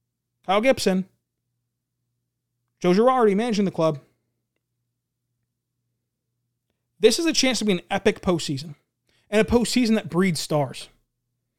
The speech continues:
and a postseason that creates baseball fans. This is a chance to be a historic run for baseball, to turn this sport back around.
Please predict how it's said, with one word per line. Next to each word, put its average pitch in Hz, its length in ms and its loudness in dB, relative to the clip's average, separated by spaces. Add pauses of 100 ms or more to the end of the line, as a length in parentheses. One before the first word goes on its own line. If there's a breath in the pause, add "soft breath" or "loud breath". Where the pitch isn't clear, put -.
(300)
and 202 160 -2
a - 20 -2
postseason 208 500 2 (240 soft breath)
that 185 360 -4
creates 185 440 0
baseball 147 400 -4
fans. - 420 -12 (2750)
This 185 100 -8
is 247 100 -6
a 262 60 -2
chance - 600 -2 (280)
to 170 100 -6
be 208 100 6
a 185 60 6
historic 220 480 0
run 208 80 0
for 196 100 -2
baseball, 170 360 -2 (180 soft breath)
to - 80 -20
turn 202 200 2
this 190 100 0
sport 185 180 0
back 170 180 -2
around. 151 180 -2